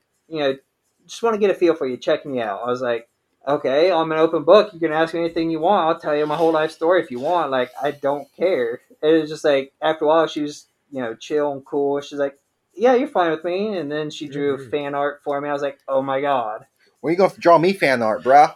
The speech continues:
Speaker 2: I am <laughs> going to draw you fan art whenever you want. I was just drawing, uh, Griff Sona last night.
Speaker 1: Dude, okay, so I was watching him draw, right?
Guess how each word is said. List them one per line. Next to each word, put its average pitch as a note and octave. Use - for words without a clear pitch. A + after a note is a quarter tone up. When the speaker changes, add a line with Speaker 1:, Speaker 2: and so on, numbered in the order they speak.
Speaker 2:
I B2
am C#3
<laughs> -
going -
to D3
draw A#2
you A#2
fan A2
art G#2
whenever G2+
you A#2+
want. G#2
I C3
was F3
just D#3+
drawing, C3
uh, G#2+
Griff B2
Sona A2
last G2
night. G#2
Speaker 1:
Dude, F3
okay, F3+
so E3
I E3+
was G3+
watching G3
him C#3+
draw, C3+
right? A2